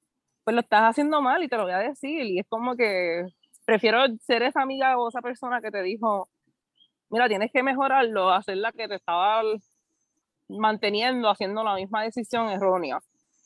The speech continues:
Eh, soy tan honesta <laughs> que si te tengo que decir como que, "Mira, fulano es tóxico", <laughs> porque hay veces personas que son tóxicas y les gusta la toxicidad y hay que ser honesto. Pues te voy a decir, "Mira, es,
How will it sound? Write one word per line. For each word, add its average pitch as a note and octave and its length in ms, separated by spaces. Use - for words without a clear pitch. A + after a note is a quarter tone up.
Eh, F#3 640
soy A#3+ 160
tan C4 180
honesta C4+ 600
<laughs> - 40
que G#3+ 260
si B3 100
te G3 120
tengo F3+ 200
que G3 60
decir G#3 380
como F3 240
que, E3 120
"Mira, F#3+ 240
fulano D#3+ 440
es G3+ 200
tóxico", G3 640
<laughs> A#3+ 520
porque G3 160
hay E3 100
veces F#3 240
personas A#3 420
que C4 100
son A3 200
tóxicas B3 340
y A#3 80
les G3+ 100
gusta F3 220
la A3 100
toxicidad A3+ 680
y D#3+ 100
hay D3+ 60
que F#3+ 120
ser A3+ 140
honesto. G3+ 500
Pues G#3+ 140
te A3 60
voy G3 100
a - 20
decir, G#3+ 220
"Mira, A#3+ 200
es, B3 80